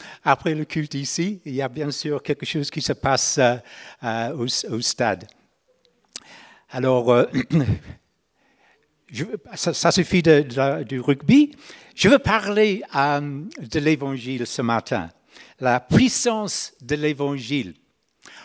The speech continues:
En Romains, euh, chapitre un et verset seize, euh, l'apôtre Paul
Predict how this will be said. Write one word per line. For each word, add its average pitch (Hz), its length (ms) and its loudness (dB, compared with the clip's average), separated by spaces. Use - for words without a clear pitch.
En 180 120 6
Romains, 240 580 6
euh, 135 240 -4
chapitre - 460 -2
un 220 240 4
et 156 280 2
verset 156 480 2
seize, 156 960 2
euh, 135 320 4
l'apôtre 226 600 2
Paul 190 500 4